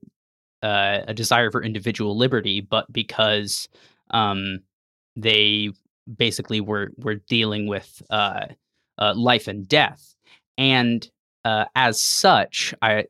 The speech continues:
it's, it was so interesting. They, the last sentence or so of the email they sent to me was that act up has always wanted a better,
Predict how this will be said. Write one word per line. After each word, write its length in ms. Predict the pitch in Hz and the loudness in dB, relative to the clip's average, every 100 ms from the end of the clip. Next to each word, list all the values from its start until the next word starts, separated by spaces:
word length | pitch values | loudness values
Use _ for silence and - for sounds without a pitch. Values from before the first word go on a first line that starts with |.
| 117 _ - | -10 _ -6
it's, 340 | 117 - - 127 | -4 -6 -6 -2
it 60 | |
was 180 | 120 - | -2 2
so 160 | 151 127 | 2 0
interesting. 500 | 107 131 - 120 113 | -2 -4 -2 -2 2
They, 220 | 113 110 | 2 2
the 160 | 120 | 2
last 420 | 123 131 139 - - | 4 4 2 -4 -8
sentence 500 | - 139 120 123 110 | 0 2 2 2 0
or 60 | 117 | -2
so 240 | - 117 107 | -2 -2 -2
of 120 | 110 | -6
the 200 | 113 113 | -6 -6
email 220 | 113 107 | -4 -2
they 140 | 113 | -2
sent 220 | - 113 95 | 0 -2 0
to 80 | |
me 120 | 113 107 | -2 0
was 140 | 107 | 0
that 100 | 113 | 0
act 280 | 113 123 - | 0 0 0
up 160 | 113 120 | -2 0
has 100 | 120 | 0
always 300 | 120 123 113 | 2 0 0
wanted 320 | 117 117 113 | -2 -2 -4
a 120 | 110 | -6
better, 540 | 107 147 139 131 127 | 0 4 6 6 2